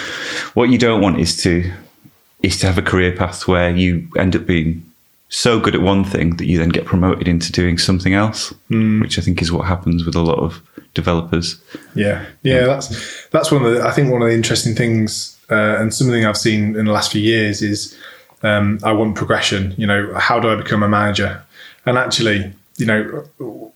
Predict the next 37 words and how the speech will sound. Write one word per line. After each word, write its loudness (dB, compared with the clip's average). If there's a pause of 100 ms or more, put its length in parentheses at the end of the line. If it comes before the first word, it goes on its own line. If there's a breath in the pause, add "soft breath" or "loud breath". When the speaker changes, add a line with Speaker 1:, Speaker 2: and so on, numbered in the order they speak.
(160)
Speaker 2:
hold 2
on 2
a -2
second, -2
<laughs> -2
like, 2 (100)
you -2
know, 2
your, -2
your 2
career 2
progression, 0 (140)
particularly -2
in 2
an 2
engineering 2
role, -2 (400 loud breath)
isn't 4
that 0
you 2
kind 0
of 2
work 2
up -2
the 0
ranks, -2
uh, 0
so -2
to -4
speak, -2
and 0
then 2
you 0
become 0
a 2
manager. 0
Um, 0